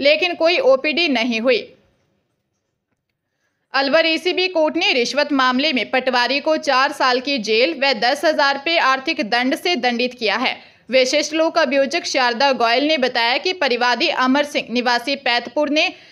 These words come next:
एसीबी में दी शिकायत में बताया था कि पटवारी नंदलाल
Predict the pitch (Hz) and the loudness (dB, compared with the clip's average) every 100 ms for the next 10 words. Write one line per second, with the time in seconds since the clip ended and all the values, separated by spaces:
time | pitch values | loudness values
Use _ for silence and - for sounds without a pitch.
0 | _ 233 277 285 320 339 349 339 294 - | _ 2 2 2 -2 0 0 0 -2 -2
1 | 262 240 262 294 302 247 247 240 254 262 | -2 0 0 0 0 -2 -2 0 -2 -2
2 | 302 349 285 262 247 247 277 320 240 233 | -2 -2 -2 -2 0 0 0 0 -2 0
3 | 233 254 - | 0 -2 -2